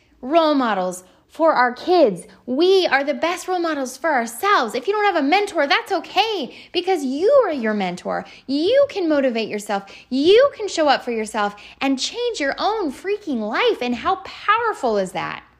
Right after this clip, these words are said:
And so that, if you're in that day right now and you're listening to this and you had the whoa, right?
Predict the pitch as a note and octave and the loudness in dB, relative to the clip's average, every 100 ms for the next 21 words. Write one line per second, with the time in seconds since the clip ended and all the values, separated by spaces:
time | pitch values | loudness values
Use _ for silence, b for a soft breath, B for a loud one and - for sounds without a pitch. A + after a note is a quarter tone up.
0 | _ _ _ _ _ _ b b b C4 | _ _ _ _ _ _ b b b -4
1 | E4 E4 F#4 G#4+ C#4 - B3+ C4 B3+ C4 | -2 2 2 0 -4 -8 -2 2 2 2
2 | D#4+ A4+ A#4 G#4+ D4+ E4 E4+ E4 E4+ D4+ | 0 0 2 0 0 0 2 2 0 0
3 | C#4 A#3+ C4 D#4 F4 F4+ E4 D4+ B3 A3+ | 0 -2 -4 -4 -4 -4 -8 -4 -4 -4
4 | A3+ A#3+ C4 E4+ F4 C#4 C4+ C4+ D#4+ C#4 | -4 -4 -4 -2 -2 0 0 2 2 2
5 | F3+ F#3+ D#4 F4 | 0 0 0 -2